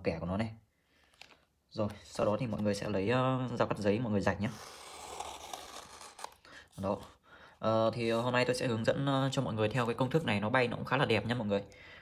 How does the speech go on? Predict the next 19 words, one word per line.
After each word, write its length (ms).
Ờm, 520
lấy, 240
ờ, 180
khoảng 320
sáu 160
ô 120
ly. 220
Đây, 120
giấy 220
này 120
là 200
mọi 140
người 120
lấy 120
khoảng 260
sáu 140
ô 100
ly 160
nhá. 120